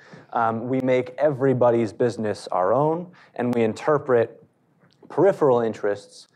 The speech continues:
as if they're vital ones. That's essentially my description of primacy. In the implementation and the actual, how the policies still exist today, that's still our grand strategy.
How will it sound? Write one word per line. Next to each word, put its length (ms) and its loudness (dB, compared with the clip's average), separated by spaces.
as 180 0
if 140 -2
they're 120 0
vital 400 0
ones. 440 -14
That's 200 0
essentially 440 -2
my 180 -2
description 520 -10
of 200 -12
primacy. 560 -8
In 200 0
the 320 -2
implementation 880 0
and 160 -6
the 120 2
actual, 500 0
how 400 -2
the 100 0
policies 520 -2
still 280 0
exist 340 -2
today, 360 0
that's 220 0
still 260 2
our 120 2
grand 280 -8
strategy. 580 -12